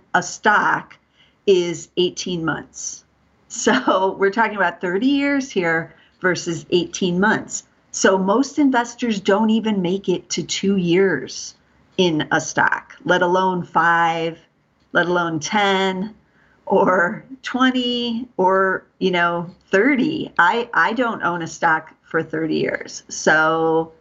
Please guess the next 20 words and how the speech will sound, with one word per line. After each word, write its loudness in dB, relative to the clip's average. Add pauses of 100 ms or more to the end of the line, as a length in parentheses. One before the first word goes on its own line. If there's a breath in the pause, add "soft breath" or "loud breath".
(160)
thirty 4
is, -6 (180)
is 2
pretty 0
long 0 (640)
time -2
to -10
be -2
in -4
anything. -10 (500 loud breath)
Um, 2
but -2 (100)
you -10
need -6
to -8
be -2
in 0
something -2
so 0
that, -2